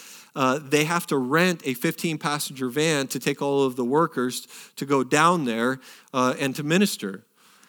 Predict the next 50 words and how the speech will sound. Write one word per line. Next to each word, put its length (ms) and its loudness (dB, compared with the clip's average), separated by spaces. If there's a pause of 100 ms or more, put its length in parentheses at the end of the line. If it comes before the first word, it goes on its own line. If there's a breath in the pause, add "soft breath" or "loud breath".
(120 soft breath)
A-, 180 0
and 120 4
I 20 4
was 140 2
just 200 6
thinking 280 8
in 80 6
my 160 4
head, 260 6
in 80 4
the 80 -2
back 220 0
of 80 0
my 100 2
head, 200 4
I'm 80 4
not 120 4
saying 240 2
that 80 2
we're 140 0
gonna 120 2
do 220 6
this, 120 0
but, 120 -2
but 320 0
maybe 300 4
we 120 -2
could, 380 0 (400 loud breath)
that, 300 2 (540 soft breath)
that 180 2
as 180 6
a, 280 6
as 160 2
a 40 -2
church 360 2
on 160 2
Make 160 4
a 40 4
Difference 360 0
Sunday, 520 2
instead 360 2
of 60 4
them 120 0
having 380 2
to 80 2
rent 320 2
a 100 0
van, 460 2
we 120 4
could 300 0